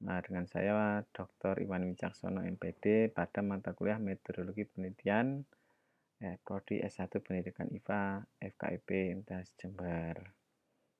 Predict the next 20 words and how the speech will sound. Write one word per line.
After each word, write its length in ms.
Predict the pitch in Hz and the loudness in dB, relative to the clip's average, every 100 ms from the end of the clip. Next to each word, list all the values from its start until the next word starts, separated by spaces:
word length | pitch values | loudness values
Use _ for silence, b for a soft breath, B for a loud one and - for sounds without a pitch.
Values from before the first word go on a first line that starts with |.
| - | -12
Nah, 160 | 92 98 | -12 -8
pada 320 | 90 - 98 | -8 -4 -4
kesempatan 560 | 98 95 95 - 92 | -4 -2 -2 -2 -4
kali 240 | 92 87 98 | -2 -2 0
ini 320 | 113 120 120 | 2 2 0
kita 240 | - - | 0 -2
akan 320 | - 101 98 95 | 0 0 0 -2
membahas 320 | 98 107 - | -2 -2 -6
tentang 720 | 90 90 107 104 110 110 110 | -6 -6 -4 0 2 2 -2
prosedur 560 | - - - - 98 - | -4 -8 -8 -6 -6 -4
penelitian 480 | 98 95 104 107 | -4 2 6 6
ya, 240 | 92 90 104 b b b b - | 6 2 -2 b b b b -6
dan 160 | 90 | -2
ini 80 | 92 | -2
tidak 320 | 90 92 - | -2 -2 -2
kalah 240 | 87 90 - | 0 -2 -4
penting 640 | 92 - 113 120 113 123 | -6 2 2 2 -2 -6
dengan 240 | 104 95 | -4 -2
materi-materi 880 | 104 90 - 90 98 87 - 95 92 | 0 -2 -2 -2 0 -2 -2 -2 -2
sebelumnya. 960 | - 85 - 98 92 87 92 92 92 | -2 -6 -4 -6 -4 -4 -4 -6 -8